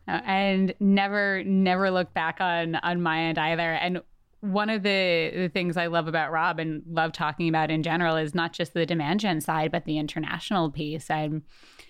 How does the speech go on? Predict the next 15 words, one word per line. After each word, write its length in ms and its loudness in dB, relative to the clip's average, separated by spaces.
it's 400 -2
such 400 -2
a 40 -2
good 200 -2
perspective 680 -2
to 80 0
have 340 -2
that 360 0
in-territory 1120 0
point 300 2
of 100 2
view. 300 2
And 400 2
as 280 -4
the 460 2